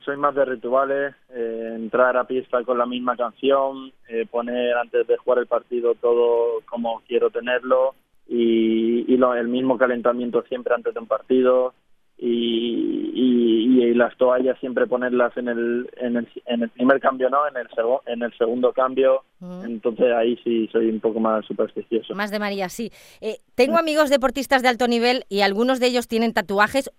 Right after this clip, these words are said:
Speaker 2: Uno en concreto me comentaba una vez que le sirven de protección y de talismán. Eh, ¿lo mismo te sucede a ti?
Speaker 1: No, yo mis tatuajes son más de, de motivación, de, de seguir luchando, de seguir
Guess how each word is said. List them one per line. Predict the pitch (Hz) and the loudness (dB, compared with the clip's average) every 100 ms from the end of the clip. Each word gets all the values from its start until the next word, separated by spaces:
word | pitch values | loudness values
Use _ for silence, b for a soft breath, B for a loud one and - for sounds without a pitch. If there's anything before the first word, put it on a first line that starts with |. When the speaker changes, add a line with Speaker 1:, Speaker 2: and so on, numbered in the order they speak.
| _ | _
Speaker 2:
Uno | 269 294 320 | 0 4 4
en | 302 | 4
concreto | 277 233 247 247 285 | 4 4 2 2 0
me | 214 | 2
comentaba | 247 254 208 214 214 247 285 | 0 0 0 4 4 4 0
una | 190 196 | -2 0
vez | 180 208 - b b b b b - | 2 0 -4 b b b b b 0
que | 226 | 2
le | |
sirven | 226 277 320 | 2 2 2
de | 294 | 2
protección | 262 240 220 262 294 | 2 0 0 0 0
y | |
de | 294 | 0
talismán. | 247 196 180 175 196 175 - | 0 0 -2 0 0 0 -4
Eh, | 190 190 | -2 0
¿lo | 190 | 0
mismo | 208 277 339 | 0 0 -2
te | 349 | -2
sucede | 277 226 208 175 | -4 -4 -2 -2
a | 156 | -2
ti? | 240 453 _ _ _ _ | -6 -8 _ _ _ _
Speaker 1:
No, | 151 165 143 | 2 4 4
yo | 123 139 | 0 -2
mis | 139 131 | -2 -2
tatuajes | 143 127 131 - 131 | 0 2 0 0 -8
son | - 127 | -6 -4
más | 127 120 | -2 -2
de, | 113 120 120 117 113 113 - _ | 0 2 4 2 2 0 -8 _
de | 123 127 | 0 0
motivación, | 123 123 117 - 135 139 135 | -2 0 0 0 -2 -2 0
de, | 123 120 117 113 113 117 113 _ _ _ | 2 2 4 4 4 0 -2 _ _ _
de | 120 113 | -4 -2
seguir | 117 113 123 | -2 0 0
luchando, | 120 - 131 131 123 | -2 -2 -2 0 0
de | 117 | 0
seguir | - 113 113 120 117 | -4 -4 0 2 0